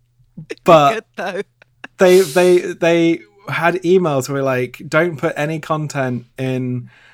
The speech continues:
Speaker 1: Men in Black Four or the last Twenty-one Jump Street film that contradicts either universe because they now <laughs> take place in the same
Speaker 2: <laughs>
Speaker 1: universe."
Speaker 2: That's fucking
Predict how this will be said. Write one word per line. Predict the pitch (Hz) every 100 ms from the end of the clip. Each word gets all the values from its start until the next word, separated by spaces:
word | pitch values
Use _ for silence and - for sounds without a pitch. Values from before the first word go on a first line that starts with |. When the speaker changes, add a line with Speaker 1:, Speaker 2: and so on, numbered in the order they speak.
| _ _
Speaker 1:
Men | - 156
in | 170
Black | 160 160 -
Four | - 165 131 120 120 -
or | 127 123 123
the | 120 123
last | 131 131 - -
Twenty-one | 135 127 123
Jump | 135 131
Street | 123 135
film | - 123 120
that | 120 123
contradicts | - 143 - 135 - -
either | 135 131 127
universe | 131 135 120 113 117
because | - 127 127
they | 123 123
now | 135
<laughs> | 131
take | - 160
place | - 202 196 262
in | -
the | 254
same | - 1047 1077
Speaker 2:
<laughs> | 160
Speaker 1:
universe." | 175 - - _ _
Speaker 2:
That's | - 208 -
fucking | - 190 -